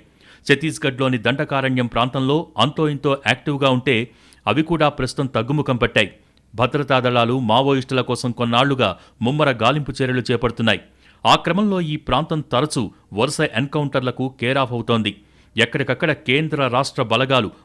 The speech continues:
వరుస ఆపరేషన్స్తో వణుకు పుట్టిస్తున్నాయి. ఉమ్మడి ఆంధ్రప్రదేశ్లో నక్సలైట్ల పట్ల ప్రభుత్వాలు ద్విముఖ వ్యూహం అనుసరించాయి. ఒకవైపు నక్సలైట్ ఉద్యమాన్ని బలహీనపరిచే చర్యలు తీసుకోవడంతో పాటు,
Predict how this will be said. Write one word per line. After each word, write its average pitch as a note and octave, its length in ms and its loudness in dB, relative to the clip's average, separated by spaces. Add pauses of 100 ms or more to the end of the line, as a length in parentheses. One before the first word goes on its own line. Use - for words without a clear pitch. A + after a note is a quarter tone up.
వరుస C3+ 260 0
ఆపరేషన్స్తో C3 800 0
వణుకు B2 280 -2
పుట్టిస్తున్నాయి. A#2 560 -2 (400)
ఉమ్మడి D3+ 440 2
ఆంధ్రప్రదేశ్లో C3+ 760 0 (220)
నక్సలైట్ల F3+ 520 -2
పట్ల D#3+ 260 -4
ప్రభుత్వాలు C3+ 640 0
ద్విముఖ C3 400 -2
వ్యూహం C#3 320 0
అనుసరించాయి. A#2+ 580 0 (420)
ఒకవైపు C3 440 0
నక్సలైట్ C3+ 600 -2
ఉద్యమాన్ని C3 480 0
బలహీనపరిచే C3+ 840 -2
చర్యలు C#3+ 240 0
తీసుకోవడంతో C3 600 -2
పాటు, C3 380 2